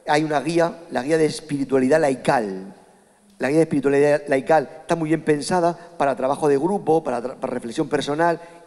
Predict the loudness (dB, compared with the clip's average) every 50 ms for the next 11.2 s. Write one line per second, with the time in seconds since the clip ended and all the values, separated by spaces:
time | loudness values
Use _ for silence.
0 | -8 -8 -4 0 0 2 2 2 2 0 -2 -2 -4 -4 -4 -2 0 0 0 2
1 | 0 -2 -2 -2 0 0 2 2 0 0 0 -2 -2 -2 -2 -4 -4 -4 -4 -2
2 | 0 0 0 0 -2 -6 -18 -20 -14 -8 -6 -4 -2 -2 -2 -2 -2 0 0 -2
3 | -2 -4 -4 -4 -4 -4 -4 -6 -12 -20 -20 -20 -8 -2 0 0 0 0 -4 -4
4 | -4 -4 -4 -4 -2 0 0 0 0 -2 -6 -6 -4 -2 0 0 0 0 -2 -10
5 | -12 -10 -8 -8 -8 -10 -12 -20 -20 -20 _ _ _ _ _ _ _ _ _ _
6 | _ _ _ _ _ _ _ _ _ _ _ _ _ _ _ _ _ 0 0 0
7 | 0 0 -4 -8 -14 -10 -2 0 0 2 2 2 0 0 2 0 0 0 0 0
8 | 2 2 2 2 0 -4 -12 -18 -20 -20 -20 -10 -2 0 0 2 2 2 2 2
9 | 2 0 2 2 2 2 2 -2 -6 -16 -18 -18 -18 -18 -18 -20 -20 -20 _ _
10 | _ _ _ _ _ -16 -14 -14 -12 -12 -12 -12 -12 -12 -12 -12 -12 -12 -12 -12
11 | -12 -14 -14